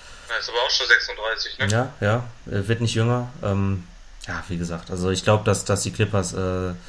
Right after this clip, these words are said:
Speaker 2: sich keine großen Sorgen machen müssen. Ich fand sehr gut halt, dass sie jetzt, äh, Spencer Horst geholt haben. Ich glaub, der springt, bringt nochmal ein ganz, ganz nettes, ähm,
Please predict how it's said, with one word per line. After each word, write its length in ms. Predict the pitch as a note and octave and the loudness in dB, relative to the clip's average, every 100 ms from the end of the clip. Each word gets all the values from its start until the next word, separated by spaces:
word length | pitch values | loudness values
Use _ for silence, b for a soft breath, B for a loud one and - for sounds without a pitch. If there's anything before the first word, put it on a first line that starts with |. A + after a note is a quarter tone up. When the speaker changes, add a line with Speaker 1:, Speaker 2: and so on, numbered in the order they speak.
| B B B B | B B B B
Speaker 2:
sich 460 | - G2+ F#2+ - - | -6 -2 -2 -6 0
keine 220 | G2+ G2+ | 4 4
großen 260 | G2+ G2+ G2+ | 4 0 4
Sorgen 260 | G#2+ A2+ | 6 6
machen 180 | G#2+ G2+ | 4 4
müssen. 220 | G#2 G#2+ F#2 | 2 2 -2
Ich 120 | - | 0
fand 320 | G#2+ G#2 G#2 | 2 2 0
sehr 220 | - A2 | 0 2
gut 200 | G#2+ G#2 | 2 2
halt, 160 | G#2 F#2+ | 2 2
dass 140 | F#2 | 0
sie 80 | - | -2
jetzt, 280 | F#2 - - - - - - - - - - - - - - - - | -2 -4 -8 -14 -20 -20 -20 -20 -20 -20 -20 -20 -20 -20 -20 -10 0
äh, 280 | G#2 G2 | 4 4
Spencer 380 | F#2 - G2+ F#2 | 2 0 0 2
Horst 220 | A2 C#3+ | 2 2
geholt 240 | C3 A#2 A#2 | 2 2 4
haben. 180 | A2 G2+ | 2 2
Ich 100 | - | 2
glaub, 180 | F#2+ F#2+ | 0 2
der 420 | F#2+ F#2 F2+ F#2 - | 2 2 0 -4 -6
springt, 400 | - A#2 G#2+ G2 | -2 2 2 4
bringt 200 | A2 G#2+ | 4 6
nochmal 180 | G2 F#2+ | 4 4
ein 60 | |
ganz, 340 | G2+ G#2 - - B B B B B B | 4 4 2 -4 B B B B B B
ganz 280 | - G#2+ G#2+ | 6 6 8
nettes, 460 | A2+ G#2 G#2+ F#2 - | 6 6 4 4 4
ähm, 420 | F#2 F#2+ F2+ F2 | 2 2 2 2